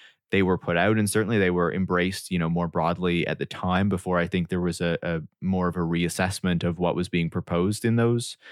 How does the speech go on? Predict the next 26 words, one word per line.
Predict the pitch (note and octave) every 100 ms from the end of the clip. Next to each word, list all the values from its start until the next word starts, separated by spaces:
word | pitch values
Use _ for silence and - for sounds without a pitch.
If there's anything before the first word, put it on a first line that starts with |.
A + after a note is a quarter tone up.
| - _
in | A#2
those | A#2 A#2
moments, | A2+ A2+ B2+ A#2
or | A2
kind | G2+
of | F#2
the | F#2
narratives | E2 E2+ F#2 F#2 -
of | - G2+
technology | G#2 G#2+ A2+ A2+ A2
in | A2+
these | A2+ A2
moments. | A2+ A#2 B2 - - - - -
But | - -
those, | A2+ A#2+ C3 B2 - - _
obviously, | A2+ A2 A2+ - G2 F#2+
as | G2
you |
were | F2+
saying, | F2+ C#3 C3
were | G#2+
connected | - G2+ A2 - G#2 -
to | F#2+
kind | - G2 F#2+
of | F2+ - - - -
deeper | G#2+ A2 - G2+ G2 G2